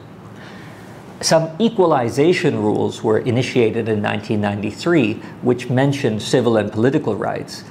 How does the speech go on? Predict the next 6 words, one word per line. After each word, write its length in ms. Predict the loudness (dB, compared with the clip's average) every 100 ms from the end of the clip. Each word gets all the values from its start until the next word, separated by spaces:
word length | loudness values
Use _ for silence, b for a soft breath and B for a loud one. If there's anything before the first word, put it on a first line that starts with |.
| B 0
but 100 | 2
it 160 | 0
primarily 720 | 0 2 2 2 4 4 4
pressed 580 | 0 0 0 0 -6 -12
for 380 | -2 4 4 2 -6
negotiable 920 | -2 -2 2 4 2 0 -4 -4 -6